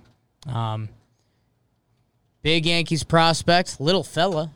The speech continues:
You saw him on the mound. Um, the, our last taste of Deivi was at the summer camp game when all of us were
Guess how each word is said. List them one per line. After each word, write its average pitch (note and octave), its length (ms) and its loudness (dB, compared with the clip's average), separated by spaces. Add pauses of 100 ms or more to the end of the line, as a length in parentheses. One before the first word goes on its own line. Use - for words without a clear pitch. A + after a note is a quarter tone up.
(120)
You B2+ 100 -8
saw D3+ 300 2
him D3+ 80 0
on D3 140 0
the C3 60 -4
mound. D3 460 -2 (1040)
Um, C3 520 0
the, C3 260 -2
our C#3+ 180 2
last D3+ 460 0
taste E3 420 0
of D#3+ 160 -2
Deivi F3 560 0
was C3 180 -4
at A#2+ 140 -4
the A#2+ 80 -14
summer C3+ 320 -4
camp D#3 340 -4
game E3 260 -2
when B2 140 -4
all A#2 220 -4
of B2 80 -6
us B2 220 -4
were A#2 180 -6